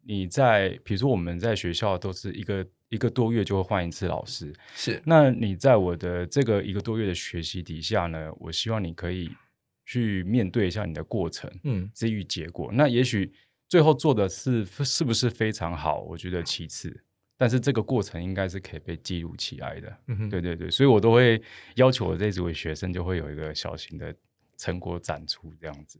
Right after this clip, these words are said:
Speaker 2: 其实我有点好奇，
Speaker 1: 对，对。
Speaker 2: 就是如果当学生是被要求要做这件事情的时候，他们的态度是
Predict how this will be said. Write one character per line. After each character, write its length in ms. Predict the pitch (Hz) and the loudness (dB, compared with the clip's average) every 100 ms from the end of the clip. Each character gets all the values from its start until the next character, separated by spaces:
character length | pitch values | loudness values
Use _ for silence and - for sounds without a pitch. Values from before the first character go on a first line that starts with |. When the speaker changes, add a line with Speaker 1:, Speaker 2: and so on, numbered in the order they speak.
| _ | _
Speaker 2:
其 100 | 202 | -4
实 60 | 233 | 2
我 40 | |
有 40 | |
点 100 | 175 | 2
好 220 | - 160 127 | 4 4 2
奇， 220 | - - | -4 -6
Speaker 1:
对， 20 | |
对。 40 | |
Speaker 2:
就 80 | 117 | -4
是 100 | 123 | -2
如 120 | 143 | 2
果 120 | 135 101 | 2 2
当 260 | - 143 | 2 2
学 160 | 135 110 | 2 2
生 160 | 110 | 2
是 80 | 117 | 2
被 160 | 131 113 | 2 4
要 180 | 117 120 | 6 6
求 180 | - | 4
要 60 | 98 | -2
做 140 | 104 | 0
这 60 | 113 | 0
件 100 | 104 | 0
事 140 | 120 | 0
情 160 | 101 90 | -4 -6
的 100 | 69 | -4
时 100 | - | -4
候， 60 | 98 | 0
他 120 | 123 | 2
们 120 | 113 90 | 4 4
的 120 | 95 | 2
态 200 | - 135 | 2 0
度 160 | 110 110 | 0 -2
是 300 | - 110 | -2 -2